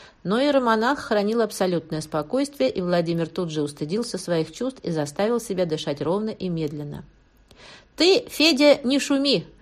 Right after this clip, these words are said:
повелительно взмахнул рукой епископ Владимир на нервически подёргивающегося худосочного Лазаря.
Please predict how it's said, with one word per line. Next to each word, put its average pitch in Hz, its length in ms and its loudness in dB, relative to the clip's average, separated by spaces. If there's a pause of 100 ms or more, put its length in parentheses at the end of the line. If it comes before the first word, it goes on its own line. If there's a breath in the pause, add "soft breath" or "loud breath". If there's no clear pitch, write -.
(260 soft breath)
повелительно 180 540 0
взмахнул 175 520 0
рукой 175 360 2
епископ 196 440 -2
Владимир 175 560 0 (380 loud breath)
на 180 80 0
нервически 185 640 0
подёргивающегося 175 1160 0
худосочного 175 760 -2
Лазаря. 151 500 -2